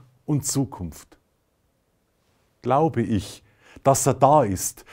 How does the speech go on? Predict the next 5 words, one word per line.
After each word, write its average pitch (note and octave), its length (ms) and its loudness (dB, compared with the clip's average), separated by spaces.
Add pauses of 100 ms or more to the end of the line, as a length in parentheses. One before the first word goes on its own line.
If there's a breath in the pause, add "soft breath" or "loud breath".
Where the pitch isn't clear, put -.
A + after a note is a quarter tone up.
(120)
wirklich F#3 500 4
da E3 260 4
ist, - 420 -8 (360)
jetzt? - 640 -2 (3000)
Ostern D3+ 600 2